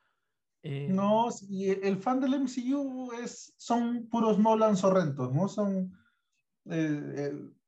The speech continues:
Speaker 2: conexión ahí con Ready Player One, que es una película que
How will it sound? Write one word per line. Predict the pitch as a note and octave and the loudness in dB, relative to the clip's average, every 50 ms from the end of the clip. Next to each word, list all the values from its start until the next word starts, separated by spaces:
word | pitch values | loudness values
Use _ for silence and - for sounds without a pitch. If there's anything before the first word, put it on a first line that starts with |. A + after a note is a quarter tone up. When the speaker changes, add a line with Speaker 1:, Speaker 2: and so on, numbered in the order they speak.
| _ _ _ _ _ _ _ _ _ _ - | _ _ _ _ _ _ _ _ _ _ -6
Speaker 2:
conexión | F3+ E3+ F3 D#3+ C#3 - A3+ G#3+ G#3 G3+ | -4 -2 -2 -2 -2 0 0 2 2 4
ahí | F#3+ F#3+ F#3 F#3 | 4 4 2 2
con | F#3 F#3 F3+ E3+ D#3 | 0 0 -2 -2 -2
Ready | D#3 E3+ E3+ E3 | -4 -4 -4 -4
Player | E3+ E3+ E3+ E3+ | -4 -4 -4 -2
One, | D#3+ E3 F3+ E3+ E3+ E3 D#3 | 0 0 0 0 0 -2 -6
que | D#3+ | -8
es | C#3+ | -8
una | E3 D#3 | -6 -6
película | D3+ D#3 D3+ D3+ D#3 D#3 | -6 -6 -4 -4 -4 -6
que | D3 D3 C#3+ C#3 C#3+ | -4 -4 -4 -4 -4